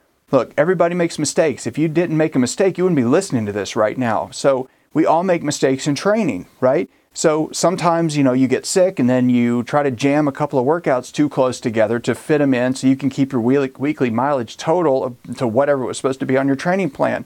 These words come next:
And maybe you get an overtraining injury. Maybe you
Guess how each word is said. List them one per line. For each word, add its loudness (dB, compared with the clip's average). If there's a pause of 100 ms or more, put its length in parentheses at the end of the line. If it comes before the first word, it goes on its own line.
(420)
And 2
maybe 2
you 2
get 0
an 0
overtraining -2
injury. -10 (420)
Maybe 2
you 2